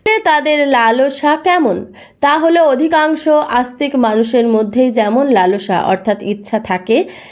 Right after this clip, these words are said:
যে, "আমাদের যেন ভগবত দর্শন হয়, আমাদের যেন কল্যাণ হয়,"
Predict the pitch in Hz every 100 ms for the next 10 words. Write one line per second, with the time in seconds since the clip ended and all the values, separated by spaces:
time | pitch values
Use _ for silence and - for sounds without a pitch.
0 | - _ _ - 240 285 269 - 226 247
1 | 240 240 233 226 226 214 202 214 202 202
2 | 185 185 214 214 214 202 190 370 - -
3 | - - 233 240 262 262 254 247 240 233
4 | 214 196 196 208 202 190 185 269